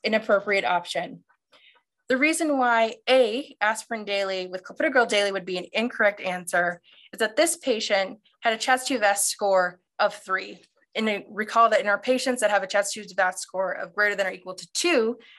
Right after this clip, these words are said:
they require anticoagulation. So dapt therapy would not be a patient or appropriate in this patient. B,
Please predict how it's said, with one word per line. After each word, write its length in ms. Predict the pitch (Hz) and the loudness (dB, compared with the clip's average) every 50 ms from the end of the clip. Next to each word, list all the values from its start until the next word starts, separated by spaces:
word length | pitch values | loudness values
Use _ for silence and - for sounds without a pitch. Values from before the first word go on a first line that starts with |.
| _ - | _ 0
they 80 | 233 247 | 0 2
require 380 | 247 269 277 - 226 214 - | 2 0 0 2 2 2 2
anticoagulation. 1000 | - 208 196 196 190 - - 190 185 185 185 175 - - 170 - - - - - - | 0 -2 -4 -4 -4 0 2 2 2 2 0 -2 -2 -6 -10 -10 -10 -10 -10 -10 -8
So 160 | - 214 190 | -6 -4 0
dapt 260 | 190 240 240 247 - | 2 2 2 2 2
therapy 300 | - 208 196 196 202 202 | 0 0 0 0 -2 -6
would 100 | 185 185 | -6 -2
not 160 | 185 190 - | -2 -2 -2
be 120 | - 180 - | -4 -8 -10
a 20 | |
patient 360 | - - - - - - - _ _ - | -10 -10 -10 -10 -10 -12 -14 _ _ 2
or 220 | 202 208 165 - - - - - | 2 2 2 0 -4 -8 -4 -4
appropriate 420 | 185 - 208 196 190 - 185 180 | 0 0 0 0 0 -2 -4 -6
in 120 | 185 185 185 | -6 -6 -8
this 160 | 190 180 - | -8 -10 -8
patient. 440 | - 175 165 - - 180 185 - - _ _ _ _ _ - - - - - - _ _ _ _ _ - | -6 -6 -4 -4 -4 -6 -6 -8 -14 _ _ _ _ _ -20 -20 -20 -20 -20 -20 _ _ _ _ _ -4
B, 340 | 226 294 285 269 277 311 | 0 0 0 0 0 -4